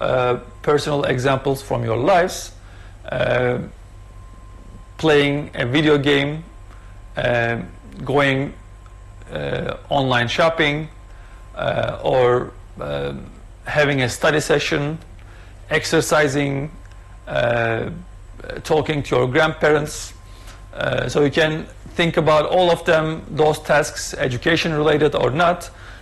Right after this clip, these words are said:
and you can have this kind of a, uh, urgency and, uh, importance matrix, and, uh, think about what to do at this time and later.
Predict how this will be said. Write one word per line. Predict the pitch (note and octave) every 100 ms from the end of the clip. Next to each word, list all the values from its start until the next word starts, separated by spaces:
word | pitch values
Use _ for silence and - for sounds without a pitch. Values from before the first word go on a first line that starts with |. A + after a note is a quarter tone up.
| -
and | C#3+ C#3+
you | C#3+
can | - D3+
have | C#3+ C#3+ C#3 C#3 C#3+
this | C3+ C3+
kind | - C3 B2+
of | B2
a, | B2+ B2 - - - - G2
uh, | - - - - - - - -
urgency | C#3+ C3+ C3 B2+ - C3
and, | C3+ B2 A#2+ - - - - - -
uh, | B2 A#2 A#2 -
importance | C#3 - F#3+ F#3 F3
matrix, | E3 D#3 E3 D3
and, | C#3+ C#3+ D3
uh, | - D3+ D3+
think | C3+ - D3 -
about | C3+ C3+ C3
what | C3+ C3 C3
to | C3+
do | B2+ C3
at | - B2+ -
this | B2
time | - C3+ A#2+ B2 - -
and | C#3+ A#2+ A#2+
later. | A#2+ A#2